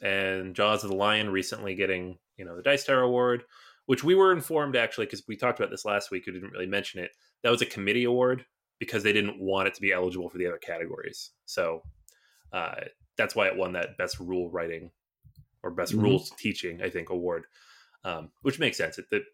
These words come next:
Speaker 1: Gloomhaven teaches the rules really well. So, anywho, base game is at fifteen. It's almost always up here somewhere.
Speaker 2: Very cool.
Speaker 1: Four-, fourteen, uh, another just everyday game, always on the top,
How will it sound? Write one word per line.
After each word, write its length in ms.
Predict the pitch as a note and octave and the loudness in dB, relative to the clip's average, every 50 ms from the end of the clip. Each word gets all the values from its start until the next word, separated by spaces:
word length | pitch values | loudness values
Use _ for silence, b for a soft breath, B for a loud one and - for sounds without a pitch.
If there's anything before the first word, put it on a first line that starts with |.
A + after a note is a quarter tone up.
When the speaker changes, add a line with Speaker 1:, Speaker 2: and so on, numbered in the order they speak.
| _ _ A#2 | _ _ -2
Speaker 1:
Gloomhaven 320 | G#2+ F#2 F#2+ F#2 F2+ E2+ | 0 2 0 0 0 -4
teaches 280 | - F#2 F2 G2 E2 E2 | -8 -10 -12 -12 -12 -12
the 60 | E2 | -12
rules 220 | E2+ E2+ E2+ E2+ | -12 -12 -12 -12
really 160 | G2 G2 G2+ | -12 -12 -10
well. 240 | G2 F#2+ F#2 F2+ - _ _ b b b b b b b b - | -10 -10 -10 -12 -14 _ _ b b b b b b b b -8
So, 200 | - F#2 E2 - _ _ - | -6 -6 -6 -8 _ _ -4
anywho, 320 | D#3 C#3+ A#2 G2 F2+ E2+ - _ _ _ _ _ _ | -2 -2 0 -2 -4 -8 -12 _ _ _ _ _ _
base 220 | - C3+ C3 C3 - | -2 -2 -2 0 0
game 220 | - B2 A#2 A2+ | 0 0 0 -2
is 80 | A2 G#2+ | -4 -6
at 80 | G#2 | -8
fifteen. 560 | - - G#2 - - - G2+ F2+ F2 F2 E2 - _ _ _ _ _ _ _ _ - _ - - _ - | -8 -8 -8 -10 -10 -12 -14 -12 -12 -14 -16 -18 _ _ _ _ _ _ _ _ -20 _ -20 -10 _ -4
It's 120 | A2+ - | 0 2
almost 300 | A#2 G#2+ G2+ F#2 - - | 2 2 2 0 0 0
always 240 | F2 E2+ E2+ E2 F2+ | -2 -2 -2 -2 -2
up 140 | F2 - - | -4 -4 -4
here 120 | G#2+ G#2 | -8 -6
somewhere. 460 | - - A1 G#1+ - - - - - _ - - - _ _ _ _ _ _ _ _ _ _ _ _ _ _ _ _ _ _ _ _ _ _ _ _ _ _ _ _ _ _ _ _ _ _ _ _ _ - | -4 -4 -4 -4 -4 -6 -8 -8 -10 _ -16 -16 -16 _ _ _ _ _ _ _ _ _ _ _ _ _ _ _ _ _ _ _ _ _ _ _ _ _ _ _ _ _ _ _ _ _ _ _ _ _ 2
Speaker 2:
Very 180 | - F2 F#2+ | 4 4 6
cool. 200 | - - E3 A#3+ - - - A#2 - | 6 4 2 2 0 -4 -10 -2 0
Speaker 1:
Four-, 180 | - F4+ G#4 - _ _ _ _ _ | 0 0 0 -2 _ _ _ _ _
fourteen, 680 | - - - F#3 - - - F#3 F3+ F3+ F#3+ G#3+ G#3+ F#3+ - - | -4 2 4 4 4 4 2 2 4 4 4 2 0 -4 -4 0
uh, 140 | - B2+ C3+ C#3 | 2 2 4 4
another 600 | A#2+ B2 C#3 C#3 D3 D3 C#3+ C#3+ C#3+ D3 C#3+ - _ _ _ _ _ | 4 4 4 4 4 4 4 4 4 2 0 -4 _ _ _ _ _
just 280 | - B2 A#2 A#2+ D3+ - _ _ _ _ _ _ _ _ _ _ _ _ _ _ _ | -2 -2 0 -2 -4 -12 _ _ _ _ _ _ _ _ _ _ _ _ _ _ _
everyday 720 | A#2+ A#2 A#2+ A#2 A#2 B2+ C3 B2 B2 A#2 A#2 A#2 A#2 A#2 A2 | 0 0 0 2 2 2 2 4 4 4 4 4 4 2 2
game, 320 | A2 A2+ A2+ A#2 B2+ C3+ | 2 2 2 2 2 0
always 260 | B2 A#2 A2+ A2+ G#2+ | 0 2 2 2 2
on 80 | A2 G#2+ | 0 -2
the 80 | G#2+ G2+ | -2 -2
top, 300 | - A#2 A2 G#2 - | 0 0 0 0 -2